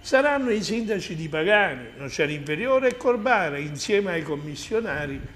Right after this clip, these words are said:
a dover dare indicazioni per il futuro della importante struttura economica dell'ortofrutto. La crisi che ha colpito il settore, i lavori di ammodernamento della struttura ormai vetusta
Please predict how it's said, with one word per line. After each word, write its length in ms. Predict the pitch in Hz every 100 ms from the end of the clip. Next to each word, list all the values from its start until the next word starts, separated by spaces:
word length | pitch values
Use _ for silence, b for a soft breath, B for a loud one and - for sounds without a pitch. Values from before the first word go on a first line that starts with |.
| - - - - - - -
a 80 |
dover 300 | 208 262 262
dare 340 | 226 302 254 202
indicazioni 920 | 190 190 202 208 - - 277 294 247
per 160 | 175
il 80 | 165
futuro 480 | 131 170 165 277 247
della 240 | 165 147
importante 720 | 147 147 147 139 175 165 151 143
struttura 480 | - 135 - 143
economica 680 | 139 143 175 135 120 131 139
dell'ortofrutto. 920 | 143 143 147 143 - - 113 87 - - - - - - - B B B B B B
La 140 | - 147
crisi 340 | 170 233 185
che 140 | 185 190
ha 100 | 175
colpito 460 | 135 151 147 202 196
il 140 | 170
settore, 640 | - 165 - 170 151 123
i 60 | 131
lavori 320 | 147 175 196
di 100 | 180
ammodernamento 920 | 180 175 170 175 175 180 190 220 214
della 280 | 190 185 175
struttura 480 | 165 196 165 226 190
ormai 400 | 160 160 185 185
vetusta 720 | 165 165 214 156 - - -